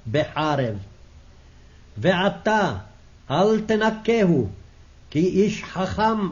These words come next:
אתה. וידעת את אשר תעשה לו, והורדת את שיבתו בדם שאול.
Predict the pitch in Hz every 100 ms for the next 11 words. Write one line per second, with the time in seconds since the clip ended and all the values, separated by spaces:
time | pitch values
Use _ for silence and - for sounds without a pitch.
0 | - 151 165 170 143 107 95 - - -
1 | - - - - - - - - - -
2 | - - - - - 104 160 202 202 214
3 | 196 202 220 214 202 214 190 214 208 190
4 | 196 190 185 208 208 170 123 95 - -
5 | - - - - 117 185 170 185 185 180
6 | 175 175 190 185 180 175 170 - 180 165
7 | 170 175 202 185 123 156 160 185 208 190
8 | - - - 151 147 151 143 120